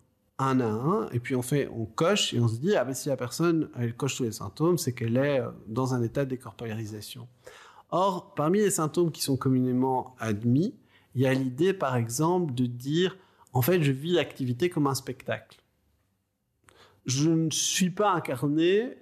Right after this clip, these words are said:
c'est pas vraiment moi au moment où je me prostitue. » Mais ça, je suis pas sûr qu'en fait, ce soit en soi la preuve qu'on est dans un, un rapport traumatique au, au corps, où on décorporalise complètement, on se sort de son propre corps.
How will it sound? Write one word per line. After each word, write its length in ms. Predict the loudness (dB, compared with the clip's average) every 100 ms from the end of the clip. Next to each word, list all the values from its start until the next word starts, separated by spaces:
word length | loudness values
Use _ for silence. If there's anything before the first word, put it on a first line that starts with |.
| -8
c'est 180 | -4 0
pas 140 | 0
vraiment 380 | 2 2 4 4
moi 420 | 2 2 2 2
au 60 | 0
moment 260 | -2 0 0
où 40 |
je 80 | -2
me 80 | -6
prostitue. » 600 | -6 -12 -14 -20 -20 -20 _ _ _ _ _ _ -20 _ -2
Mais 180 | 0 2
ça, 480 | 2 2 0 -2 -8 _ 0
je 120 | 2
suis 140 | 2
pas 160 | 2 2
sûr 500 | 0 0 2 2 0
qu'en 160 | -2
fait, 720 | 0 2 0 0 -8 -8 -8 -12 _ _ _ _
ce 220 | -2 2 2
soit 680 | 2 0 0 2 0 -4 0
en 200 | 2 4
soi 440 | 0 -2 0 2
la 120 | 2 0
preuve 480 | -2 0 0 0 -2
qu'on 260 | 0 4
est 280 | 4 2 -2 -12 _ -4
dans 260 | 0 2 4
un, 220 | 2 -2 -10 _ -4
un 260 | 0 0 0
rapport 360 | 0 -2 -4
traumatique 560 | 0 2 2 -2 -4 0
au, 180 | 0 2
au 100 | -2
corps, 560 | -2 -2 0 2 -2 0
où 220 | 2 4
on 20 |
décorporalise 960 | 2 -2 -6 -2 0 2 2 2 2 0
complètement, 640 | -4 -4 -4 -2 0 2
on 60 | 2
se 140 | 0
sort 280 | -4 -2 0
de 60 | -2
son 160 | -4
propre 300 | -4 -6 -8
corps. 400 | -10 -6 -6 -6